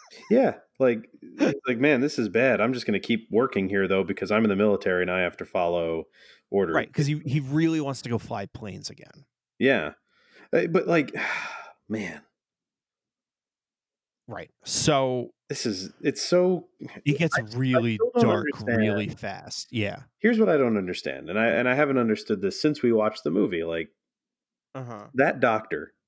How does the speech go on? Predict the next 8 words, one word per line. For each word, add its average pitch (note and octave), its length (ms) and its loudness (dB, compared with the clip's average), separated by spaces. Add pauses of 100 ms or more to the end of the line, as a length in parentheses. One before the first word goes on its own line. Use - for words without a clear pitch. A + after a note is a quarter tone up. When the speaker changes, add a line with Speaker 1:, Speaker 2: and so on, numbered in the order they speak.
(800)
Speaker 1:
you A2+ 120 -4
know, F2 100 -6
William F#2+ 260 -2
Speaker 2:
Uh, - 40 -8
Speaker 1:
Sadler's F#2 360 -8
character. E2 500 -14 (300)
Speaker 2:
Death. G2 340 -6 (300)
Yeah. G#2 180 -16